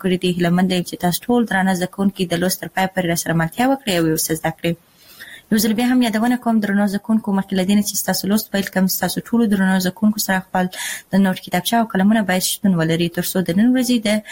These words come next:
لوست نوټ په خپلو کتابچو کې له خپلو ځانو سره واخلئ او مهم کلمات د خپلو ځانو سره نوټ کړئ. نو راځو، درنو زده کوونکو، اوس د خپل لوست پر لور باندې زما او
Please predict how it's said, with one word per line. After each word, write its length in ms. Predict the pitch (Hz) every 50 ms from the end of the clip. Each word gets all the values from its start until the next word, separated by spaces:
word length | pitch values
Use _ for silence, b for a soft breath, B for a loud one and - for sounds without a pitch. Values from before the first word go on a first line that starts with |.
| B B B B B - 196
لوست 260 | 220 247 247 247 - - 202 196
نوټ 200 | 190 196 202 - -
په 20 | 185
خپلو 180 | - - 185 180
کتابچو 280 | - - 180 - - 247 247
کې 80 | 269 262 233
له 60 | 202 -
خپلو 160 | - - 175 170
ځانو 160 | 175 165 165 165 -
سره 160 | - 170 165 170
واخلئ 260 | 170 170 - - 160 - 180
او 40 | 180 180
مهم 260 | 175 175 180 240 262 262 -
کلمات 360 | 254 233 240 233 226 226 226
د 60 | 196 -
خپلو 200 | - 190 180 170 175
ځانو 160 | 170 185 214 220 -
سره 160 | 269 294 277 233
نوټ 180 | 190 165 156 156 - -
کړئ. 140 | - 156 - - B B B B B B B B B B - 214
نو 60 | 214 214 214
راځو، 200 | 226 226 - 240 247
درنو 220 | 233 233 226 233 220 202
زده 80 | 214 - -
کوونکو، 320 | 247 247 247 - 233 220
اوس 160 | 208 208 - - 190
د 60 | -
خپل 200 | - - 196 190 190
لوست 240 | 208 233 233 - -
پر 120 | - 214 220
لور 100 | 208 208 -
باندې 260 | 202 196 190 190 185 185
زما 140 | 185 180 180
او 60 | 175